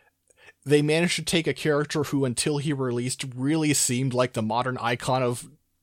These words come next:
the to-, toxic masculinity and make him a really sympathetic and heroic character who has, like, genuinely has anger issues,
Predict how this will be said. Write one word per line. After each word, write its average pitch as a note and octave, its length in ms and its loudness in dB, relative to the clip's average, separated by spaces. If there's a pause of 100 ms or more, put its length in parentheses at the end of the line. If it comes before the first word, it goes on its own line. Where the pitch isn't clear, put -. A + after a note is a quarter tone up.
(140)
the B2 420 -2
to-, - 300 0
toxic - 420 0
masculinity B2+ 840 -2 (360)
and C#3 240 0
make C#3+ 200 2
him D#3 400 0 (560)
a C3+ 180 4 (400)
really F3+ 400 4
sympathetic C#3 800 4
and A2+ 140 -4
heroic A2+ 480 -4
character A2+ 680 -4 (300)
who C#3+ 200 2
has, D3+ 480 4 (320)
like, D3 240 0 (160)
genuinely E3+ 760 2
has C3+ 560 4
anger B2+ 320 -2
issues, D3 600 -2